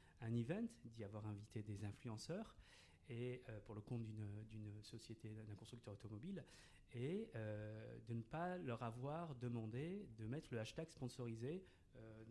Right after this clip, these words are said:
dans cette O P que je leur avais demandé de relayer sur, sur Twitter. Et là, il nous dit, euh, eh bien, moi, ça me pose un vrai souci parce que ces influenceurs-là, ils étaient libres ou non de venir, ils étaient libres de poster ou pas. Je n'ai jamais rien exigé de ces influenceurs-là.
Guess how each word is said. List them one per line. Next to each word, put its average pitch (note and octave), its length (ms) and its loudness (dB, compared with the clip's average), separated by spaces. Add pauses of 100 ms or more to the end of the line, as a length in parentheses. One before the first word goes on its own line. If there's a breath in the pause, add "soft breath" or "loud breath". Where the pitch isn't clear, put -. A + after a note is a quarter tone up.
dans A2+ 100 -10
cette B2+ 240 -12
O B2 40 -6
P C#3+ 140 -6
que E3+ 60 -2
je C3+ 60 -6
leur G#2+ 120 -2
avais G#2+ 120 -4
demandé A2+ 280 0
de A#2+ 60 -2
relayer G#2+ 340 0
sur, B2+ 240 -6 (140)
sur - 180 -8
Twitter. - 320 -10 (800 loud breath)
Et A#2+ 80 4
là, E3+ 120 8
il D3+ 100 8
nous B2 120 4
dit, F3 420 4
euh, A2+ 200 4
eh G#2+ 40 2
bien, A2 200 0 (200)
moi, C#3 100 2
ça C3 120 4
me A#2+ 60 6
pose A2+ 160 2
un G#2+ 60 2
vrai G#2 120 -2
souci A#3+ 340 -2
parce - 200 -4
que A#2+ 220 0 (220)
ces B2 240 -2
influenceurs-là, B2+ 840 0 (140)
ils A2+ 220 -2
étaient A2 160 -4
libres C3 280 -2
ou A#2 60 6
non A#2 160 4
de G#2+ 60 0
venir, D3+ 400 2
ils A2 200 -2
étaient G#2+ 180 -4
libres D3 220 2
de A#2+ 80 2
poster A#2+ 520 -2
ou D3+ 60 -4
pas. G#3 300 0 (120)
Je - 140 -2
n'ai A2+ 100 4
jamais B2+ 240 4
rien C3 240 4
exigé B2 400 2
de E3 60 -6
ces A#2 160 -6
influenceurs-là. A#2 640 -4